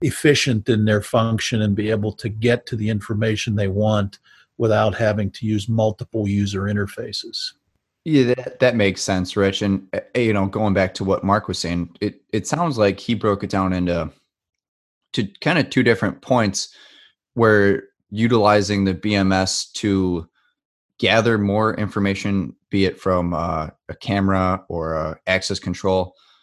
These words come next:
Speaker 2: to improve occupant safety, and then also utilizing B M S to gather information to improve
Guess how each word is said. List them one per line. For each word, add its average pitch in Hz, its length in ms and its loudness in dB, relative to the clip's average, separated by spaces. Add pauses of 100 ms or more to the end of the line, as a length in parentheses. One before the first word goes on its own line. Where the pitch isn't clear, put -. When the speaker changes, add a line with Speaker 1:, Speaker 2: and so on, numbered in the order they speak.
(240)
Speaker 2:
to 98 360 0
improve 107 680 0 (200)
occupant 98 400 -2
safety, 107 680 -2 (360)
and 110 120 0
then 107 80 2
also 104 580 2
utilizing 95 600 0
B 95 140 -2
M 92 100 0
S 90 240 -4
to 92 240 -2
gather 92 340 0
information 90 640 -4
to 85 460 -6
improve 92 720 -2